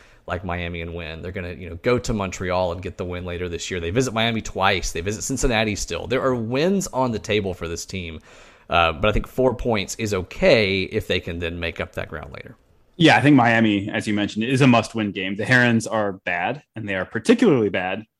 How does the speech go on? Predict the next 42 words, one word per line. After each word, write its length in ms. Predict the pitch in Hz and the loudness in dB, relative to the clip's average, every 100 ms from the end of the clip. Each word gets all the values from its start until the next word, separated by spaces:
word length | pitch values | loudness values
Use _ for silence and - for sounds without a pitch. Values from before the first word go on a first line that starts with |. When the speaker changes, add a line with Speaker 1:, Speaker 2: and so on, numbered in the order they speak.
| _ - | _ 0
Speaker 2:
at 160 | 107 | 0
home 280 | - 117 95 | 2 0 -2
in 200 | 101 98 | -4 -6
Drive 480 | 98 113 110 110 110 - | -4 2 4 4 2 -4
Pink 320 | - 110 - | -6 -6 -6
Stadium. 640 | - - 107 101 87 87 101 - - - - | -10 -6 -4 -2 -4 -8 -12 -16 -20 -20 2
So 100 | 151 | 4
if, 280 | 151 170 170 | 6 6 6
<laughs> 0 | |
if 120 | 160 | 8
Nashville 320 | 165 170 185 | 6 4 2
S 100 | 156 | 4
C 100 | 160 | 6
can 160 | 151 139 | 6 6
win 140 | 135 | 6
that 160 | 123 123 | 6 4
one 120 | 117 | 2
and 80 | 120 | 2
then 120 | 120 | 2
take 200 | 113 123 | 2 0
a 60 | 113 | 0
point 340 | - 117 110 | -2 -4 -2
from 100 | 117 | -2
one 140 | 113 113 | 0 -2
of 140 | 110 | -2
the 80 | 113 | -2
other 160 | 107 98 | -2 -4
two, 200 | 117 101 | -4 -2
I'm 140 | 135 160 | 2 2
just 160 | 170 | 2
going 200 | 196 175 | 0 0
to 100 | 139 | -2
preview 760 | 127 - 165 170 139 127 113 110 - _ _ _ - | -8 -4 2 2 2 0 0 -2 -6 _ _ _ -2
Gary 240 | 127 131 | 2 2
Smith's 280 | 131 123 - | 0 -2 -2
press 220 | 127 117 | -4 -4
conference 440 | - 104 107 104 - | -4 -6 -6 -8 -6
when 140 | 110 | -4
he 340 | 113 113 110 - | -2 -2 -2 -4
will 240 | 113 127 | 0 2
be 160 | 139 143 | 4 2
saying 540 | - 123 117 110 110 | 2 0 0 -2 -6